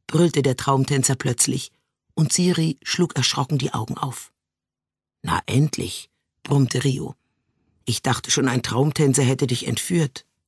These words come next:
„Wir haben so schön Walzer getanzt und“, murmelte Siri enttäuscht. Die Musik spielte immer noch leise in Siris Kopf. „So,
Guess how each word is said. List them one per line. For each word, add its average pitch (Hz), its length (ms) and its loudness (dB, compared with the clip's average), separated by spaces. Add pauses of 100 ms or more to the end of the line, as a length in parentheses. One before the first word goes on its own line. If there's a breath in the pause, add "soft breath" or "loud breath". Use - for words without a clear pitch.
(1040 soft breath)
„Wir 214 160 6
haben 196 160 4
so 196 240 2
schön 175 340 2
Walzer 165 360 2
getanzt - 720 -4
und“, - 500 -6 (400)
murmelte 135 440 4
Siri 131 420 2
enttäuscht. 135 640 -4 (640)
Die 123 80 -4
Musik 131 480 2 (320 loud breath)
spielte 151 400 2
immer 165 180 4
noch 127 180 0
leise 127 380 2
in 127 140 2
Siris 123 440 0
Kopf. - 440 -10 (640)
„So, 151 320 2